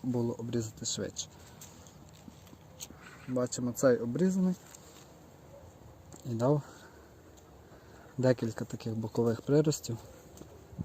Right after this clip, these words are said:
Я таку процедуру проводжу декілька раз на літо, ось, щоб були такі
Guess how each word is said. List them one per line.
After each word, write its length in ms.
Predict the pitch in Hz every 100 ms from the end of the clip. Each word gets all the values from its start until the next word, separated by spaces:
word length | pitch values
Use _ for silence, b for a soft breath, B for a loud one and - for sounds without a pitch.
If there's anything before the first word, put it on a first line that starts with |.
| - - - - - - - - - - - - - - - - - - B B B B -
Я 120 | 135
таку 220 | 135 -
процедуру 680 | 123 131 - 123 131 120 117 B B B B -
проводжу 480 | - 123 127 117 120 110 B B B B B B B B B B B B B - B B B
декілька 500 | 127 131 - 123 135
раз 280 | 123 120 -
на 140 | 123 123
літо, 380 | 156 208 139 117 B B B B B
ось, 240 | 120 113 -
щоб 220 | - 117
були 280 | 120 127 117
такі 340 | 117 - 123